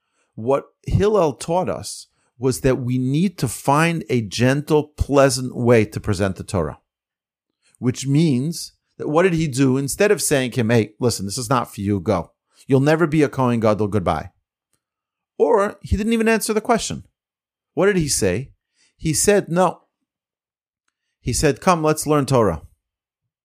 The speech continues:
Come, let's understand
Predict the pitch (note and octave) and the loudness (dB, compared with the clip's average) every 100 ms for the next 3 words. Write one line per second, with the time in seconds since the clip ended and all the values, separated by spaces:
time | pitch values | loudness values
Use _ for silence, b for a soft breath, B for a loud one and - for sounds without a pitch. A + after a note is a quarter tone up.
0 | _ _ _ _ _ _ _ _ _ - | _ _ _ _ _ _ _ _ _ -4
1 | E3 E3+ G#2+ - - C#3+ D#3 D#3+ D3 - | 0 0 -2 -8 0 2 4 4 2 0
2 | - D3 B2+ G2+ - | 2 2 2 -2 -6